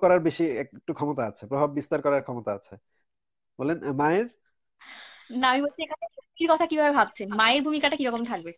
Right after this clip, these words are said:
Speaker 2: মানে, আপনি
Speaker 1: আহ,
Speaker 2: আপনার দিক থেকে বললেন, আহ, জানি না বৌদিরও এরকম কিছু স্পেসিফিক বিষয় আছে কিনা, সেইটা আপনি কিভাবে দেখছেন?
Speaker 1: সে তো ব-, ব-, বল-, বলছে যে পড়ালেখা করার দরকার নাই ওকে, দা-, বা-, বাবুকে নাকি পড়ালেখা করাবে না, যা ইচ্ছা করবে সে।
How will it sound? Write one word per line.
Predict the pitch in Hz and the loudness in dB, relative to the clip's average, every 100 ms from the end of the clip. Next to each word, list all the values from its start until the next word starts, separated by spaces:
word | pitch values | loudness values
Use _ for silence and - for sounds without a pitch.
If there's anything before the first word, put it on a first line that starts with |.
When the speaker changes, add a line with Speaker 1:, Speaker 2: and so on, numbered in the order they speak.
| - _ _ _ _ | -20 _ _ _ _
Speaker 2:
মানে, | 247 247 | 2 2
আপনি | 262 | 6
Speaker 1:
আহ, | 277 | 6
Speaker 2:
আপনার | 294 285 | 6 2
দিক | 269 | -2
থেকে | 294 | -4
বললেন, | 247 208 240 415 - - _ | -2 0 -2 -6 -12 -20 _
আহ, | 208 202 202 196 - _ _ _ _ _ _ _ 226 | 0 0 0 -2 -8 _ _ _ _ _ _ _ 0
জানি | 254 277 | 2 4
না | 302 | 4
বৌদিরও | 254 269 294 320 | 4 4 4 4
এরকম | 285 285 294 | 2 2 0
কিছু | 294 | -4
স্পেসিফিক | - 262 262 254 | -6 -6 -2 -2
বিষয় | 247 262 | 0 2
আছে | 226 240 | 2 0
কিনা, | 220 190 | -6 -8
সেইটা | 240 240 240 262 | -4 -4 -2 -2
আপনি | 240 240 | -2 -2
কিভাবে | 233 214 | -6 -6
দেখছেন? | 196 175 170 175 _ _ _ _ _ _ _ _ _ _ _ | -8 -12 -18 -20 _ _ _ _ _ _ _ _ _ _ _
Speaker 1:
সে | 190 | 2
তো | 220 247 233 | 6 6 6
ব-, | 170 165 165 | 6 6 6
ব-, | 120 143 | 2 2
বল-, | 160 165 147 | 2 2 2
বলছে | 156 156 170 | 0 2 0
যে | 165 | 0
পড়ালেখা | 151 143 143 143 135 | 0 0 0 0 -2
করার | 143 131 | -2 -2
দরকার | 131 123 123 | -2 -4 -6
নাই | 123 | -6
ওকে, | 113 117 | -6 -4
দা-, | 113 110 113 110 - _ 104 | -2 -2 -2 -4 -8 _ -12
বা-, | 107 110 101 | -6 -4 -2
বাবুকে | 117 117 123 | -4 -4 -6
নাকি | 120 120 | -6 -6
পড়ালেখা | 120 117 117 117 | -4 -2 -2 -4
করাবে | 113 110 110 | -6 -6 -6
না, | 110 110 104 - 101 | -6 -8 -10 -14 -6
যা | 113 | -4
ইচ্ছা | 117 - | -4 -8
করবে | 110 110 107 107 | -8 -8 -6 -8
সে। | - 107 104 | -8 -10 -10